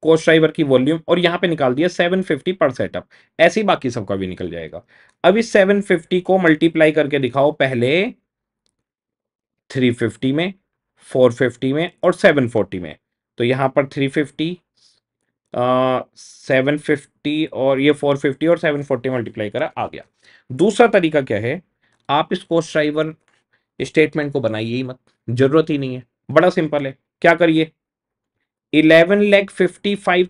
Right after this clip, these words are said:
थाउजेंड को उठाइए और बताइए किस रेशो में बांट देंगे। इलेवन फिफ्टी फ़ाइव को यहाँ पे लिखेंगे, इलेवन फिफ्टी फ़ाइव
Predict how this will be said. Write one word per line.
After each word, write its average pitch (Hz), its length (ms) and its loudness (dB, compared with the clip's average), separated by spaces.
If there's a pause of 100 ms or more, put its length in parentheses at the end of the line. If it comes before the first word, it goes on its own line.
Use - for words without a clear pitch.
थाउजेंड 175 340 0
को - 160 0
उठाइए 147 760 0 (640)
और 175 100 8
बताइए 185 420 2 (100)
किस 226 200 -2
रेशो 208 340 4
में 208 140 2
बांट 180 160 4
देंगे। 160 380 -2 (600)
इलेवन 147 440 4
फिफ्टी 180 420 -2
फ़ाइव 151 320 -2
को 160 160 -4
यहाँ 156 200 0
पे 147 100 -6
लिखेंगे, 156 500 -6
इलेवन 143 420 -2
फिफ्टी 131 460 -8
फ़ाइव 127 460 -4